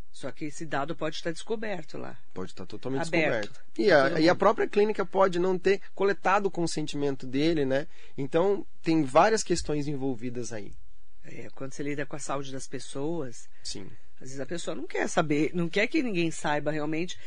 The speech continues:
Speaker 1: que ele está com uma determinada doença.
Speaker 2: Exatamente.
Speaker 1: Não precisa
Speaker 2: A
Speaker 1: nem
Speaker 2: gente
Speaker 1: ser um, um, né, um,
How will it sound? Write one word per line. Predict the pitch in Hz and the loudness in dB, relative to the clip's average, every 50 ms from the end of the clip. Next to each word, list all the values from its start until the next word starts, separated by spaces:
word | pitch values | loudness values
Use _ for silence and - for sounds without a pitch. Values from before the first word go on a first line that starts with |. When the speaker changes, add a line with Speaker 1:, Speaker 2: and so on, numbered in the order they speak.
| - - - | -4 -4 -2
Speaker 1:
que | - | 0
ele | 240 233 240 | 0 0 0
está | - 269 247 | 0 -2 -2
com | - 262 | 0 0
uma | 269 269 | -2 -2
determinada | 269 277 - 294 277 269 285 302 320 | -2 -2 -2 -4 -4 -2 -2 -2 -2
doença. | 269 359 311 277 285 277 269 - - 165 151 - - - | -2 -2 -2 0 -2 -2 -2 -4 -4 -6 -6 -6 -6 -6
Speaker 2:
Exatamente. | 127 127 110 123 127 - 160 151 135 123 - | -4 -4 -4 -4 -4 -2 -2 -2 0 0 2
Speaker 1:
Não | - | 2
precisa | |
Speaker 2:
A | - | 2
Speaker 1:
nem | - 294 320 | 4 4 2
Speaker 2:
gente | - | 2
Speaker 1:
ser | - 370 | 2 2
um, | - - 392 349 320 269 - - - | 2 2 2 0 0 -2 -2 -4 -4
um, | 208 208 180 - - | -4 -4 -6 -6 -4
né, | - 190 196 208 214 226 226 202 | -4 -2 -2 0 0 0 -2 -2
um, | 180 165 160 147 | -2 -2 -4 -4